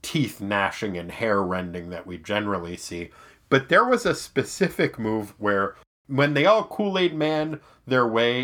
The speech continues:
into Donna Omosidio's apartment, he is just the one, like,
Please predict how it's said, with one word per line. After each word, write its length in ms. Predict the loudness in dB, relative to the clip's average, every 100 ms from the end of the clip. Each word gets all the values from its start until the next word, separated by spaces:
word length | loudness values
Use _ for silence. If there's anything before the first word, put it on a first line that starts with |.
| -4
into 360 | -6 -4 -2 -4
Donna 580 | -6 0 2 4 2 2
Omosidio's 1080 | 0 0 0 0 -2 2 2 2 2 -2 -6 -6
apartment, 720 | -8 -2 -2 0 -2 -4 -6 _ _ _ _
he 480 | -18 -4 2 2 2 2
is 240 | 2 2
just 300 | 0 0 4
the 100 | 4
one, 240 | 4 2 2
like, 280 | 0 0